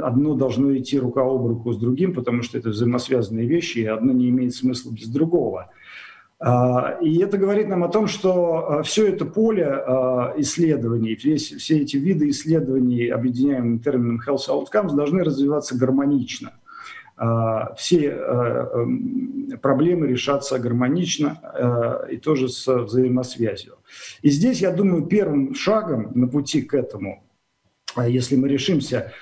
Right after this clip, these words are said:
а, все-таки на этот путь встать, а, было бы расширение наших познаний в области исследований health outcomes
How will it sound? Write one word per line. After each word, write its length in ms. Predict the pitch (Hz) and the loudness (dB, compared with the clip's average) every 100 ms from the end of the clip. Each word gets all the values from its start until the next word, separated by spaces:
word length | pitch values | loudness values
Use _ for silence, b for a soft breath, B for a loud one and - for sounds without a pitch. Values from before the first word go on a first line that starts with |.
| B - | B -2
а, 240 | 117 120 | 0 0
все-таки 360 | 117 131 117 123 | 0 -2 0 2
на 100 | 127 | 2
этот 320 | 123 123 - | 2 0 0
путь 180 | 143 127 | -2 -2
встать, 500 | - - 220 214 - B B B - | -2 0 0 -2 -10 B B B -2
а, 600 | 135 139 135 131 - - | 0 2 0 -2 -4 -6
было 320 | 135 170 233 202 | 0 2 2 2
бы 280 | 185 190 180 180 180 | 2 2 0 -2 -2
расширение 580 | 156 160 196 214 190 170 | 0 2 2 2 2 0
наших 380 | 180 160 160 - | 0 -2 -2 0
познаний 560 | 165 165 190 170 127 | 0 2 2 2 0
в 80 | 120 | 0
области 440 | 135 120 117 117 120 | 0 0 -2 -2 -2
исследований 540 | 117 131 120 117 113 117 | 0 0 0 0 -2 0
health 240 | 127 113 131 | -2 0 0
outcomes 640 | 123 127 - 180 170 - | 0 0 0 2 -2 -6